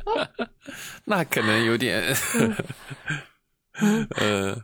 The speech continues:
Speaker 2: 好吧，那，
Speaker 1: 好。
Speaker 2: 那，那我们就来问一下我们的李二啊，就是你当时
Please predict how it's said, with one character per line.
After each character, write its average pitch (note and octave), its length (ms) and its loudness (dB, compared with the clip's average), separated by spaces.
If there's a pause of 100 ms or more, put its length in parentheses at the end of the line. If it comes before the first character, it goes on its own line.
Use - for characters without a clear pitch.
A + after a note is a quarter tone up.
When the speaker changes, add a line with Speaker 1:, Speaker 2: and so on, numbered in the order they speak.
(180)
Speaker 2:
好 G3 140 2
吧， F#3+ 160 4
那， A3+ 140 4
Speaker 1:
好。 G#3 100 2
Speaker 2:
那， D4 120 4
那 D4 200 4
我 A#3 80 6
们 B3+ 180 4
就 D4 160 4
来 A3+ 320 4
问 C#4+ 160 4
一 B3+ 40 4
下 A#3 120 4
我 F#3 60 4
们 F3+ 80 6
的 G#3+ 80 6
李 F#3 200 6
二 G#3+ 140 6
啊， F3 240 4
就 A3+ 140 4
是 A3 200 4 (140)
你 F#3+ 220 6
当 B3 260 2
时 F#3+ 420 4